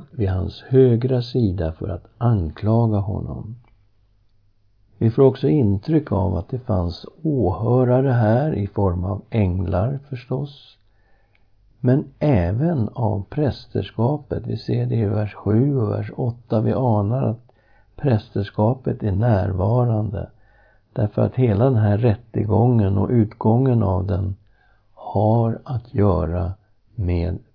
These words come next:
prästerskapet. Hela rättegången vänder helt plötsligt när Gud sa till Satan att han, åklagaren,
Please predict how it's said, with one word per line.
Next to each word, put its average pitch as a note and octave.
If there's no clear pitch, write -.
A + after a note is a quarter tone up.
prästerskapet. -
Hela D3+
rättegången A2+
vänder A#2
helt G2+
plötsligt F#2
när G#2+
Gud B2
sa G2
till G2+
Satan E2+
att -
han, A2
åklagaren, C3